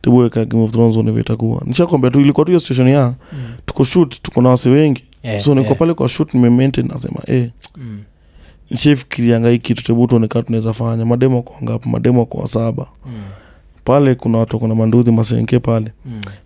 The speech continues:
Speaker 1: Tebu tuingize wote, wasi wa kam.
Speaker 2: Mm, mm.
Speaker 1: Kila mwanaume a receive.
Speaker 2: Yeah.
Speaker 1: Alafu sasa hiyo video sasa itakuwa saa yenye unaweza repost anytime yenye shule
Speaker 2: Mm.
Speaker 1: inafunguliwa.
Speaker 2: Mm, mm.
Speaker 1: Makampus zinafunguliwa, inaweza kuwa reshared. Juu most of ideas pia tunagoingi for ni ideas zenye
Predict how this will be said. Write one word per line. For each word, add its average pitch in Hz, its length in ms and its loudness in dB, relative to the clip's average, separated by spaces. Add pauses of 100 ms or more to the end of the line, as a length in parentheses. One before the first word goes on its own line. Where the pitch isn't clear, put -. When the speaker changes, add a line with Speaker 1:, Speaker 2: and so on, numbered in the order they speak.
(100)
Speaker 1:
Tebu 127 200 0
tuingize 117 360 2
wote, 117 320 2
wasi 117 220 -2
wa 113 100 -4
kam. 110 300 -6 (240)
Speaker 2:
Mm, 107 160 -14 (260)
mm. 104 60 -12 (160)
Speaker 1:
Kila 113 180 -2
mwanaume 113 320 -2
a 110 60 0
receive. 110 380 -8 (320)
Speaker 2:
Yeah. 107 120 -18 (360)
Speaker 1:
Alafu 123 200 -2
sasa 127 120 0
hiyo 127 120 4
video 120 320 4
sasa 120 120 2
itakuwa 113 360 -2
saa 113 380 -4 (200)
yenye 113 220 -4
unaweza 110 300 -2
repost 110 520 -6
anytime 117 520 2
yenye 113 240 -4
shule 113 200 -6
Speaker 2:
Mm. 120 60 4
Speaker 1:
inafunguliwa. 113 600 0 (340)
Speaker 2:
Mm, 117 60 -10
mm. 98 420 -16
Speaker 1:
Makampus 120 400 2
zinafunguliwa, 113 520 2
inaweza 117 200 0
kuwa 113 180 -4
reshared. 113 460 -2
Juu 120 100 2
most 135 220 4
of 127 100 6
ideas 127 260 4
pia 127 140 0
tunagoingi 120 520 2
for 120 260 0
ni 117 80 0
ideas 113 220 0
zenye 113 300 0